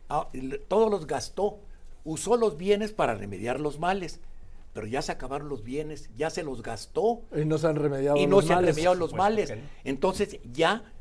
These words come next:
Speaker 1: si no estuviera en ese, en ese brete, estaría metiéndole y haciendo un gran espectáculo del, de la ayuda que le estuviera entregando a Acapulco,
Speaker 2: Sí.
Speaker 1: porque ya el presupuesto llegó a su límite.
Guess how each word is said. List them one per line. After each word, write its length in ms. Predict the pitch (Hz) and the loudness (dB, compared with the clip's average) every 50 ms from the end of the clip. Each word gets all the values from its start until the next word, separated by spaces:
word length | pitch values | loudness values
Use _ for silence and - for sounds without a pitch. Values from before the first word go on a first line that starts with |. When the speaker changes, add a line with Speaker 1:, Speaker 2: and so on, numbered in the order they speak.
| - - - - - - | -16 -16 -14 -14 -14 -14
Speaker 1:
si 240 | - - - 135 127 | -10 -8 -4 -4 -4
no 300 | 120 131 175 247 269 - | -2 0 2 2 0 0
estuviera 520 | 226 240 - - - 196 175 190 202 208 202 | -4 -6 -8 -8 -10 -6 0 2 2 2 2
en 100 | 185 180 | -2 -4
ese, 320 | 202 202 - - 208 - | -4 -4 -4 -4 -4 -4
en 100 | 127 127 | -4 -2
ese 220 | 170 196 - - 160 | -2 -2 0 0 -2
brete, 480 | 135 131 127 117 - - 202 214 - - - - - - - | 0 0 0 0 0 -2 -6 -6 -6 -10 -16 -18 -18 -18 -8
estaría 340 | - 180 185 - 190 196 233 | -6 -6 -4 -2 -2 -2 0
metiéndole 560 | 233 240 220 - 233 240 233 240 220 214 - - - - - | -2 -2 -2 -2 -4 0 0 0 -2 -2 -6 -12 -14 -10 0
y 100 | 185 196 | 4 4
haciendo 400 | 185 180 - 208 233 233 214 233 | 4 4 0 -2 -2 -2 -2 -4
un 160 | 226 226 214 202 | -4 -4 -6 -2
gran 300 | 175 202 208 214 220 220 | 0 2 2 2 0 -2
espectáculo 720 | 214 208 - - 170 160 - - 202 208 208 214 208 202 185 | -4 -4 -4 -4 -4 -4 2 2 2 2 2 0 0 0 2
del, 280 | 175 165 160 151 - | 2 -2 -4 -6 -6
de 120 | - 165 160 | -6 -4 -4
la 100 | 151 151 | -4 -4
ayuda 360 | 135 143 185 196 214 214 214 | -6 -6 -4 -2 -2 -2 -2
que 180 | - - - 151 | -4 -10 -8 -6
le 80 | 143 | -6
estuviera 320 | 127 - - 135 160 175 196 | -6 -8 -8 -6 -4 -4 -4
entregando 540 | 175 - 165 143 131 143 165 175 160 180 | -4 -4 -6 -4 -2 -2 -2 -2 -2 -4
a 40 | 170 | -4
Acapulco, 540 | - - 147 - 160 185 185 180 - 190 - - - | -2 -4 -6 -4 -4 -6 -6 -4 -4 -4 -4 -4 -12
Speaker 2:
Sí. 100 | - - 104 | -10 -10 -4
Speaker 1:
porque 340 | - 180 - - - 170 147 | -2 -2 -4 -2 -4 -6 -6
ya 420 | 127 131 175 180 185 180 180 - - | -2 -2 0 0 0 -2 -6 -12 -6
el 140 | - 139 139 | -6 -6 -6
presupuesto 680 | - 135 120 107 113 107 - 156 175 170 - - 180 - - - - - | -4 -6 -6 -6 -6 -6 -2 -2 -2 -2 -4 -10 -10 -10 -10 -16 -14 -4
llegó 340 | 127 143 127 117 131 143 151 | -2 -2 -2 2 4 4 4
a 60 | 156 | 2
su 160 | 151 - 147 | 0 -4 -8
límite. 460 | 139 127 127 131 127 127 117 - 110 | -6 -4 -4 -2 -2 -4 -4 -4 -6